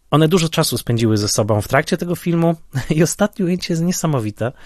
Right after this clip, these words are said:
Siedzą sobie przy stoliczku. Na tym stoliku widać, że po środku stoi butelka wódki żytniej. Rozpoznajemy tę etykietę. I oglądają zapatrzone,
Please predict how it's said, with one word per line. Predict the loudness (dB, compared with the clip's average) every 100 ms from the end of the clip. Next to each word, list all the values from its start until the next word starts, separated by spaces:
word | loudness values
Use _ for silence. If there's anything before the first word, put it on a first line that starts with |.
| -20 -20 -20 -20 -8
Siedzą | -2 0 2
sobie | 2 0
przy | -2 -4
stoliczku. | -2 -2 -6 -6 -4 -4 -8 -20 -10 -2
Na | 0
tym | 0 -4
stoliku | -2 -2 -2 -4
widać, | -4 2 2
że | 2 2 2 0
po | -4
środku | -2 -4 -4 -8
stoi | 0 0 2
butelka | 0 2 2 2 2 4
wódki | 0 -2 0
żytniej. | 2 2 2 0 0 -4 -8
Rozpoznajemy | -2 -2 0 2 4 4 2 0
tę | -2 -4 -4 -14 -20 -20 -20 -10
etykietę. | -6 -4 0 0 2 0 -2 _ -20 -20 -20 -8 -2
I | 0
oglądają | 2 2 4 4 4 2 0 -4 -12 -20 _ _ -20 -20 -4
zapatrzone, | 0 0 -2 0 2 4 4 0